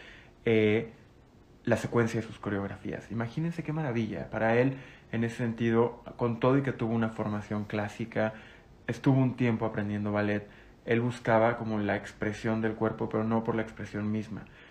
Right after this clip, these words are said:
Él, a diferencia, y hace la crítica en el libro de muchas compañías de danza moderna que solo buscan la expresión, pero no están dispuestas a incurrir en la disciplina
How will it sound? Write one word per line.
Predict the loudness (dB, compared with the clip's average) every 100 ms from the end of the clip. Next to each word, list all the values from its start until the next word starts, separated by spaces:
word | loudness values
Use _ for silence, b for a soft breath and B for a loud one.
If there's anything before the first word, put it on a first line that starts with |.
| B -18 0
Él, | 4 4 2
a | -2
diferencia, | -2 -2 -2 -2 0 0
y | 0
hace | 0 0
la | -2 -2
crítica | -4 -4 -6 -6
en | -6
el | -4
libro | -2 -2 -2
de | -2
muchas | -2 -2 -4
compañías | -4 -4 -2 -2 -2 -2
de | -4
danza | -4 -6 -4
moderna | -2 0 0 -2
que | -4
solo | -2 2
buscan | 2 0 -2
la | -2
expresión, | -4 -6 -2 0 0 0 B B 2
pero | 6 6
no | 6
están | 4 2
dispuestas | 2 0 0 0 2 0 0 0
a | -2
incurrir | -2 0 2 2
en | 4
la | 2
disciplina | 0 -6 -4 2 2 4 0